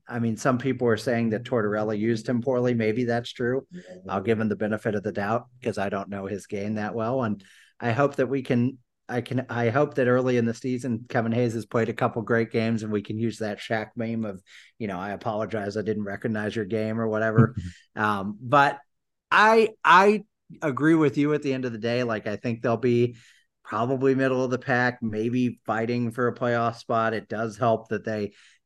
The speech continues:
Speaker 1: don't have that strong a division, even if they're not playing them that much this year. They're
Speaker 2: Mm-hmm.
Speaker 1: still measured against those <laughs> teams. So, you know, you, you assume that you're gonna be better than Chicago and,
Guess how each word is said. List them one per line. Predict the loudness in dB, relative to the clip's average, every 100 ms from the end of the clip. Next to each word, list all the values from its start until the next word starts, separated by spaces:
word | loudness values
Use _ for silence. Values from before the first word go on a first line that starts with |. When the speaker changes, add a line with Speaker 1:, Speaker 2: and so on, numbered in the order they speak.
| _
Speaker 1:
don't | 0 0
have | 2 2 4
that | 2 2
strong | 0 -2 2 2
a |
division, | 2 0 0 0 -2
even | -2 -4
if |
they're | -4 -6
not | -6 -8
playing | -2 2 4 4
them | 4 4 0 -4 _ _ _ _ _ -4
that | 0 0 -2 -4
much | 2 2 0
this | 2 2 4
year. | 4 4
They're | 2
Speaker 2:
Mm-hmm. | 0
Speaker 1:
still | -2 -2
measured | -6 -2 0 2 4
against | 4 2 2
those | 2 2 0 -8
<laughs> | -2
teams. | 0 0 -2 -6 -6
So, | -6 -6 -8
you | -8 -10
know, | -10
you, | -12 -14 -16 _ -20 _ -4
you | -2
assume | -2 0 4 4 4
that | 4 2
you're | 0
gonna | 2 2
be | 2
better | 0 2 2
than | 0
Chicago | -2 -4 0 2 2 0 0
and, | -2 -6